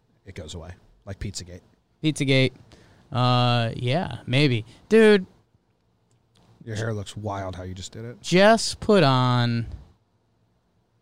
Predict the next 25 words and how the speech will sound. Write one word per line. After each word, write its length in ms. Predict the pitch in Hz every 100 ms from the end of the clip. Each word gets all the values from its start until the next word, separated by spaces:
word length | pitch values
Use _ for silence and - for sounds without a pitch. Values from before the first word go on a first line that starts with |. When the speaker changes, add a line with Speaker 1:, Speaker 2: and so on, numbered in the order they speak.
| -
Speaker 2:
Unsolved 540 | 135 139 - 139 131
Mysteries 540 | 120 127 - 156 156 151
last 300 | 160 160 -
night. 320 | 180 180 - - - - - - _ _ _ _ - -
Speaker 1:
<coughs> 600 | - 359 226 269 202 135 - 170
Yeah, 280 | 190 139 - 165
uh, 260 | 165 156 -
I've 180 | 285 285
Speaker 2:
I 40 |
Speaker 1:
heard, 80 | 320
Speaker 2:
hate 300 | 381 381 370
it. 320 | 233 139 - - - _ _ _ -
Speaker 1:
yeah, 280 | 160 175 135 - -
I, 280 | 160 165 156
I 200 | 165 170
heard 420 | 147 175 180 175 156
a 120 | 143
lot 220 | 143 151
of 100 | 143
different 320 | 139 135 143
reviews 420 | 131 113 135 139 120
about 260 | 113 110
it, 140 | 107 -
and, 480 | 139 139 131 120 107 - _ _ _ _ _ -
uh, 280 | 135 143